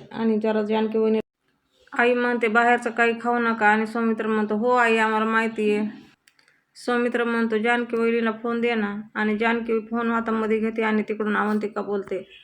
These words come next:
आणि जानकी म्हणते, "मी रुसली आहे, मी बोलणार नाही, अजिबात बोलणार नाही आहे." जानकी म्हणते, "काय गं, थोरल्या जावेच्या जाचाला कंटाळून गेलीस का?"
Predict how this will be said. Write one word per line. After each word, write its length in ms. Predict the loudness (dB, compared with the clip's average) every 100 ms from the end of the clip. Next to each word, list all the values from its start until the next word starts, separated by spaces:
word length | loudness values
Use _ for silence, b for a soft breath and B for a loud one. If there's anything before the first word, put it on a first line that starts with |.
| B B _
आणि 280 | -2 0 0
जानकी 360 | 0 0 0
म्हणते, 360 | 0 2 0 0
"मी 200 | 2 2
रुसली 420 | 2 -2 -2 2
आहे, 100 | 2
मी 60 | 2
बोलणार 460 | 2 0 2 0
नाही, 220 | 0 0 0
अजिबात 380 | 0 -2 -2
बोलणार 420 | -2 -2 0 0 2
नाही 300 | 0 0 -4
आहे." 140 | -6 _ _ _ _ _ _
जानकी 440 | -16 -4 -2 -2 -2
म्हणते, 280 | -2 0 0
"काय 280 | 4 4
गं, 200 | 4 0 0
थोरल्या 280 | -2 0 2
जावेच्या 480 | 2 2 2 0 -2
जाचाला 380 | 0 0 0 -2
कंटाळून 520 | 0 2 4 4 4
गेलीस 360 | 2 0 -2 -4
का?" 220 | -2